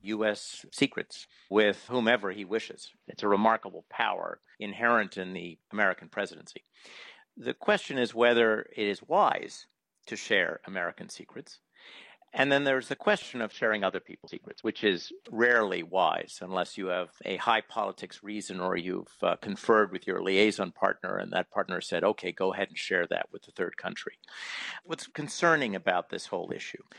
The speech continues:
is that Donald Trump came into office showing no respect whatsoever for the U S intelligence community. He, indeed, without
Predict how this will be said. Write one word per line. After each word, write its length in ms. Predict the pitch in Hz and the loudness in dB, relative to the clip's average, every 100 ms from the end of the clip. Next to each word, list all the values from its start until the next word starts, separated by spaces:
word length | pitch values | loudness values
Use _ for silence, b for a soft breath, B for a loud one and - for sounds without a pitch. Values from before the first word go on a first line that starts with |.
| B B B | B B B
is 460 | 139 135 131 123 - | 6 8 6 2 2
that 340 | 120 - _ | 2 2 _
Donald 320 | 151 156 180 | 2 2 0
Trump 260 | - 139 123 | -2 -2 -4
came 300 | - 131 123 | -2 0 0
into 240 | 113 107 - | -2 -6 0
office 640 | 95 87 - - - - - | 0 0 -6 -12 -16 -16 -8
showing 380 | - 147 139 | 0 4 4
no 120 | 135 143 | 4 4
respect 540 | 135 - - 110 - | 2 -4 -2 -2 -2
whatsoever 540 | 104 - 101 90 92 | -6 -2 -2 -2 -4
for 160 | 85 95 | -6 -8
the 80 | 90 | -8
U 100 | 87 | -8
S 140 | - | -8
intelligence 500 | 92 92 87 82 92 | -8 -6 -6 -8 -14
community. 560 | - 82 - 82 - - _ B B B B | -12 -10 -10 -10 -12 -16 _ B B B B
He, 640 | - - 135 127 123 120 - | -10 0 4 4 2 -4 -8
indeed, 400 | 113 110 120 117 | -4 2 2 2
without 360 | 110 127 135 | 2 4 2